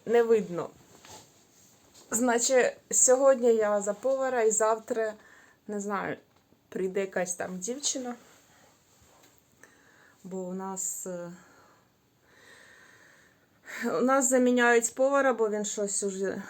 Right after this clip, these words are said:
здає позиції. Я надіюсь, що заміняють. Бо скільки можна.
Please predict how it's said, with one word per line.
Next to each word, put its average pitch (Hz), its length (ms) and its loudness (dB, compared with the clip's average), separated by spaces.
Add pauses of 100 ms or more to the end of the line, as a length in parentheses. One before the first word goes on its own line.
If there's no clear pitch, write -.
(340)
здає 190 420 -4
позиції. 175 680 -12 (1400)
Я 175 160 -14
надіюсь, 175 480 -8
що 165 140 -12
заміняють. 160 680 -14 (800)
Бо 180 120 -10
скільки 202 440 -6
можна. 170 480 -8